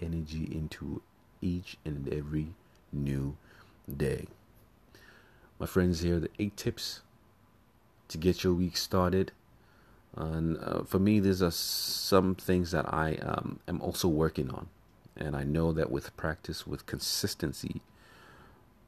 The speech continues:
and repetition, the quality of our lives will simply improve by, um, putting to practice what we talk about. It doesn't have to be anything that overwhelms you. It can be baby steps.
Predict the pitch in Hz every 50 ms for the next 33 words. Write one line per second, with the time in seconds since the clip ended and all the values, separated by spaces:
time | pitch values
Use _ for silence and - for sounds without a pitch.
0 | _ _ _ _ _ _ _ _ - _ _ _ _ - _ _ - 98 92 85
1 | 98 98 - 98 - - 117 107 - - - - 85 - _ _ _ _ _ _
2 | _ - _ - _ _ _ _ _ _ - _ - - 92 - - - 117 107
3 | 104 92 87 80 78 73 - 71 73 73 73 76 76 76 78 - - 76 - -
4 | - 85 82 - - - - - - - - 69 67 - - - - 65 64 -
5 | - - - - - 87 - - 95 95 90 87 82 - 87 - - - 82 78
6 | - - - - 80 - - 71 - - 85 - 82 82 87 85 90 - - -
7 | _ _ _ - - - - - - - - - - - 85 82 82 85 85 87
8 | 85 - - 90 85 78 80 85 87 87 87 90 - - - - - - - -
9 | _ - - 90 92 90 - 95 87 87 87 85 - - 90 87 80 90 85 82
10 | 87 87 90 87 87 80 78 76 71 - 71 69 71 71 69 78 80 82 87 82
11 | 78 - - - - - - - - - -